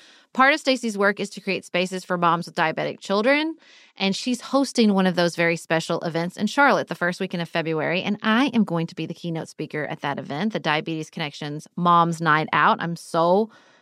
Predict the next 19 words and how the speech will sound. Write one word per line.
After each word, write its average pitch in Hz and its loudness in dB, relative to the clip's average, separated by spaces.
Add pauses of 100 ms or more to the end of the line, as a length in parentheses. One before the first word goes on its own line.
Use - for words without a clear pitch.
excited, 202 0
just 285 2
selfishly 262 4
for 247 4
myself, 208 4 (140)
that 185 2
I 190 4
get 185 0
to 185 -4
go 185 2
to 185 2
this 180 -2
and 180 -2
be 180 2
a 170 0
part 165 2
of 165 -4
this 165 -8
event. 180 -2